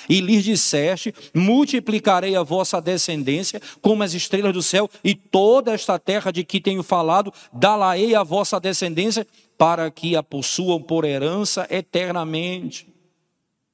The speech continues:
Lembra da aliança, Senhor? O Senhor usa a linguagem. Então você pode imaginar aqui Deus aparentemente usando um, um modo intempestivo,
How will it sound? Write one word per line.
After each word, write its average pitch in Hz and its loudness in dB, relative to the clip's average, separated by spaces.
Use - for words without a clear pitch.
Lembra 202 -2
da 196 -4
aliança, 202 -6
Senhor? 214 -6
O - -6
Senhor 190 4
usa 208 2
a - 2
linguagem. 208 2
Então 220 6
você 220 0
pode 220 0
imaginar 202 2
aqui 202 -2
Deus 196 4
aparentemente 208 -2
usando 214 -4
um, 214 -8
um 202 -2
modo 214 -2
intempestivo, 233 -2